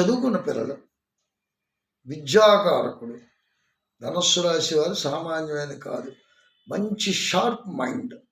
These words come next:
తెలివైనటువంటి బుర్ర గలవాళ్ళు, ఉద్యోగస్తులు, టీచర్లు, ఉపాధ్యాయులు,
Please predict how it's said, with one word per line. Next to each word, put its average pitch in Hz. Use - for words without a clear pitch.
తెలివైనటువంటి 170
బుర్ర 147
గలవాళ్ళు, 127
ఉద్యోగస్తులు, 143
టీచర్లు, 165
ఉపాధ్యాయులు, 156